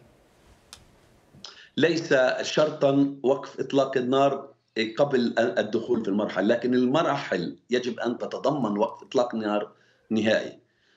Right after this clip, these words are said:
وصفقة تبادل. طب، آه، هو العدو بده أسرى وإحنا أسرانا، يعني،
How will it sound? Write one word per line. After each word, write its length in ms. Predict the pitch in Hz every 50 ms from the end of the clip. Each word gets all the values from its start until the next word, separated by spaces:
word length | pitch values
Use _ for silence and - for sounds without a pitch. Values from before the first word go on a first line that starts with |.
| _ _ _ -
وصفقة 640 | - 104 123 131 131 127 - - 123 - - 143
تبادل. 480 | 139 - 147 139 147 139 123 127 120 -
طب، 320 | - 131 131 107 101 110
آه، 440 | 120 123 123 120 117 113 110 113 - - - - _ _ - -
هو 260 | - 117 135 147 -
العدو 400 | 92 107 117 135 143 156 160 143
بده 320 | 151 143 147 135 139 135
أسرى 460 | 127 - - 139 139 156 160 151 117
وإحنا 1300 | 101 92 92 87 - 113 - - 143 131 127 123 120 117 117 113 110 110 107 107 104 101 98 98 95 82 78
أسرانا، 540 | - - - 110 123 135 135 131 127 123 120
يعني، 460 | 120 110 113 113 117 113 110 110 -